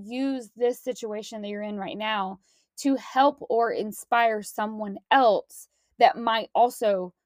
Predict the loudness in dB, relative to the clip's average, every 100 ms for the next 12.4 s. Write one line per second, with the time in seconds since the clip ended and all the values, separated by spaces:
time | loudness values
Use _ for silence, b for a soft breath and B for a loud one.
0 | _ _ -2 2 0 -2 -8 -8 -8 -10
1 | -12 -10 -10 -10 -10 -10 -6 -6 -6 -8
2 | -10 -6 -2 0 0 -4 -4 -4 -4 -8
3 | -8 -8 -8 -8 -4 -4 -4 -6 -8 -4
4 | 0 -2 -4 -8 -6 -6 0 2 4 2
5 | -2 B B B -6 -4 -4 -4 -2 -2
6 | -2 -2 -4 -2 -2 -2 -6 -8 b b
7 | b 2 4 4 2 4 2 2 -2 -2
8 | -2 -4 -8 -10 -6 -4 -6 -6 -8 -8
9 | -8 -8 -4 -2 -2 -2 -4 -6 -8 -6
10 | -6 -4 0 0 0 -8 -8 -10 -10 -10
11 | -10 -8 -4 -4 -6 -14 b b b b
12 | 0 2 2